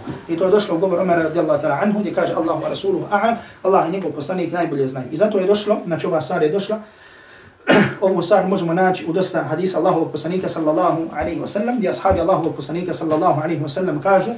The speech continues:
Allahovom poslaniku sallallahu alaihi wa sallam kada je nešto upita, gdje kažu: „Allah i njegov poslanik, Allah i njegov poslanik najbolje, Allah i njegov poslanik najbolje znaju.” Što znači da čovjek koji kada bude upita nešto stvarima vjere, a za, a, na, e, ne zna ništa o toj stvari, ne zna odgovor na to pitanje,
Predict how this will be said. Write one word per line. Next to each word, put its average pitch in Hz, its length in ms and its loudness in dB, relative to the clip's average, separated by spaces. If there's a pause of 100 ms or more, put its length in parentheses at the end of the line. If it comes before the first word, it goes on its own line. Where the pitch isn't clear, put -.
(220)
Allahovom 165 360 2
poslaniku 165 380 -6
sallallahu 156 460 0
alaihi 156 160 -2
wa 147 40 -6
sallam 202 240 -4
kada 170 180 -4
je 165 80 -2
nešto 185 220 -4
upita, 220 420 0 (280)
gdje 160 140 0
kažu: 202 300 6
„Allah 185 280 0
i - 20 -2
njegov 180 220 -4
poslanik, 190 500 -2
Allah 180 240 2
i 147 40 -4
njegov 165 200 -2
poslanik 156 440 -8
najbolje, 165 540 -2
Allah 160 200 0 (120)
i 160 40 -8
njegov 170 220 -4
poslanik 170 360 -4
najbolje 151 320 -2
znaju.” 131 200 -6 (380)
Što - 140 -6
znači 208 280 2
da 165 120 0
čovjek 208 360 -2 (140)
koji 156 140 0
kada 156 200 0
bude 202 220 0
upita 170 360 0
nešto 165 260 -4
stvarima 160 340 0
vjere, 208 320 0
a 156 80 0
za, 160 340 -2 (100)
a, 151 180 2
na, 170 100 0
e, 151 460 2 (200)
ne 175 140 4
zna 170 180 0
ništa 196 220 -2
o 147 60 0
toj 143 180 -4
stvari, 190 280 0
ne 151 120 0
zna 165 140 -4
odgovor 156 260 -2
na 170 100 -4
to 147 160 0
pitanje, 214 400 0